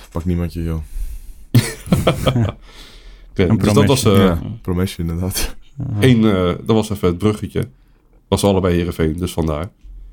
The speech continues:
Speaker 2: Eh, en nog één dingetje wat ik nog kort wil vertellen. Eh, dat is A Z onder zeventien.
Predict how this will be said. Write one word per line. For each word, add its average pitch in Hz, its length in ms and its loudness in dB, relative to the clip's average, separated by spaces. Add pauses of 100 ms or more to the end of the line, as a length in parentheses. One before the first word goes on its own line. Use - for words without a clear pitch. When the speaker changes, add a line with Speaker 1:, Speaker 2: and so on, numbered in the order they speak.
(340)
Speaker 2:
Eh, 87 220 2
en 135 60 6
nog 135 140 2
één 135 180 4
dingetje 117 280 2
wat 104 100 2
ik 104 60 -8
nog 98 120 -4
kort 104 200 -2
wil 98 100 -2
vertellen. 104 460 -2 (640)
Eh, 78 500 -2
dat 82 160 -2 (180)
is - 340 -6
A 95 80 0
Z 107 160 0 (140)
onder 95 300 -2
zeventien. 110 680 0